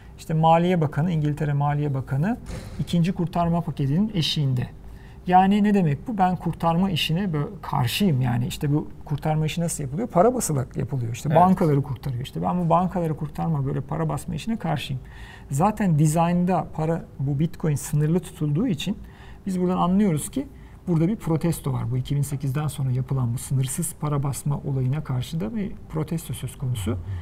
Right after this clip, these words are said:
Speaker 1: Ee, bu açılardan çok rağbet görüyor Bitcoin. Çünkü, e, kripto paralar, e, Bitcoin'in dışındaki kripto paralarda Bitcoin gibi,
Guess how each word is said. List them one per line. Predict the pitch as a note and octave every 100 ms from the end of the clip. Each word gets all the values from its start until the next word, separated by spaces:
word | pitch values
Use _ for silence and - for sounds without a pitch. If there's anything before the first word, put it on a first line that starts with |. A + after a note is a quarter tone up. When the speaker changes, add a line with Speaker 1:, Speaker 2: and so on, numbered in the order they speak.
| - - - - -
Speaker 1:
Ee, | E3 D3+ C#3
bu | F3 B3
açılardan | A3+ F3+ E3 D#3+ B3 C4 A3
çok | - A#3+ - - C#3
rağbet | D3 D3+ D#3+ F#3+ -
görüyor | - A#2 A2
Bitcoin. | A2+ - - B2+
Çünkü, | - A3 F#3+ G#3 - - - - - G3+
e, | C3+ B2+
kripto | - D3+ - C3+
paralar, | C#3 A2+ A2+ - - -
e, | - C3
Bitcoin'in | B2+ - C3+ B2
dışındaki | C3 C#3+ C#3 D3
kripto | C#3 C3 C#3
paralarda | - B2 B2 D3+ F#3
Bitcoin | E3 - E3+ F3 D#3+
gibi, | D3 D#3